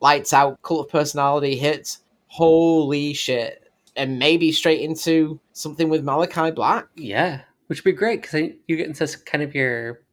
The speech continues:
Speaker 2: Muay Thai, M M A style, right? Like, bloodbath type of match.
Speaker 1: Yeah, big time, right?
Speaker 2: Yeah.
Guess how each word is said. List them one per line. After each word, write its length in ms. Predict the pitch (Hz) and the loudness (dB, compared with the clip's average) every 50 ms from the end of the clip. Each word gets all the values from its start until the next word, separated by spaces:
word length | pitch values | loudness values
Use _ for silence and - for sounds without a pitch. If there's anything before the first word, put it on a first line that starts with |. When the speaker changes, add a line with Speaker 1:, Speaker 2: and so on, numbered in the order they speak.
| _ _ - | _ _ -4
Speaker 2:
Muay 260 | 147 143 135 131 131 | -2 0 0 0 -2
Thai, 600 | - - 135 127 127 127 123 123 120 120 123 123 123 - | -2 -2 0 0 0 0 0 -2 -2 -4 -4 -4 -4 -4
M 140 | 143 139 | -2 -2
M 140 | 131 127 123 | -2 -2 -2
A 640 | 120 120 120 120 120 117 113 113 110 110 110 107 _ _ _ _ _ | -4 -4 -2 -2 -2 -4 -4 -4 -6 -6 -8 -10 _ _ _ _ _
style, 920 | - - - - - 117 113 113 110 107 110 107 107 110 117 120 120 - _ _ _ _ | -16 -16 -10 -4 0 0 2 2 0 -2 -4 -8 -8 -6 -8 -8 -10 -12 _ _ _ _
right? 240 | 131 113 110 - | -2 -2 -2 -2
Like, 240 | - 110 110 110 - _ _ _ _ _ | -2 -6 -8 -8 -12 _ _ _ _ _
bloodbath 720 | _ 135 123 120 117 113 - 110 107 104 104 107 - _ | _ -6 -6 -6 -4 -2 -2 -2 -2 -2 -4 -6 -10 _
type 220 | - - 120 113 - | -8 -8 -8 -6 -6
of 80 | 110 | -6
match. 440 | 110 110 104 98 101 104 _ - - | -4 -4 -4 -4 -8 -10 _ -12 -10
Speaker 1:
Yeah, 280 | 107 107 107 98 95 95 _ _ _ _ _ | -10 -8 -8 -10 -12 -14 _ _ _ _ _
big 200 | 131 127 120 - | -6 -6 -6 -8
time, 260 | - 120 110 107 98 | -10 -8 -8 -8 -8
right? 220 | 104 110 110 - _ _ _ _ _ | -8 -10 -10 -10 _ _ _ _ _
Speaker 2:
Yeah. 180 | 135 120 110 | -6 -6 -6